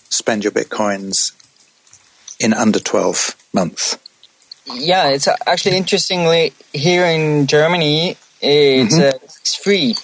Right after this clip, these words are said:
Speaker 2: if it's over twelve months.
Speaker 1: Mm.
Speaker 2: So that is,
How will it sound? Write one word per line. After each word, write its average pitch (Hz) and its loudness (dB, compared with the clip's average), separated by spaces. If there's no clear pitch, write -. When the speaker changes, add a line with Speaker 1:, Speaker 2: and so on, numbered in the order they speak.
Speaker 2:
if 120 -4
it's 123 -2
over 120 2
twelve 113 2
months. - -2
Speaker 1:
Mm. 123 4
Speaker 2:
So 117 4
that 147 2
is, 139 -2